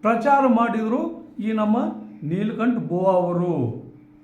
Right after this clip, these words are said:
ಇನ್ನು ನೀಲಕಂಠ ಬುವಾ ಅವರು ಸಣ್ಣದ್ರದಾಗ ಹೇಗಿದ್ರು ಅಂತೇಳಿ ನಾವು ವಿಚಾರ ಮಾಡಿದಾಗ, ಅವರು ಜನ್ಮ ತಾಳಿ ಕೆಲವು ವರ್ಷಗಳಲ್ಲಿ ಹೆತ್ತ ತಂದೆ ತಾಯಿನ ಕಳ್ಕೊಂಡ್ರು. ಬಡತನ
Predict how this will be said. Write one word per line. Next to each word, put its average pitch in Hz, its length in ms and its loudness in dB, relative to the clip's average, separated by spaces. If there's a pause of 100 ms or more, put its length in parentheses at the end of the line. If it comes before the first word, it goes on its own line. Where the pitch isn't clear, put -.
(140)
ಇನ್ನು 294 200 2
ನೀಲಕಂಠ 247 500 2
ಬುವಾ 233 260 4
ಅವರು 233 440 4
ಸಣ್ಣದ್ರದಾಗ 262 600 0
ಹೇಗಿದ್ರು 247 580 0
ಅಂತೇಳಿ 254 260 2
ನಾವು 247 120 2
ವಿಚಾರ 233 340 0
ಮಾಡಿದಾಗ, 233 420 2 (2500)
ಅವರು 262 640 4 (600)
ಜನ್ಮ 247 420 0
ತಾಳಿ 208 760 0 (320)
ಕೆಲವು 247 240 4
ವರ್ಷಗಳಲ್ಲಿ 254 760 4 (640)
ಹೆತ್ತ 262 240 0
ತಂದೆ 247 400 2
ತಾಯಿನ 240 320 0
ಕಳ್ಕೊಂಡ್ರು. 190 840 -2 (720)
ಬಡತನ 202 360 0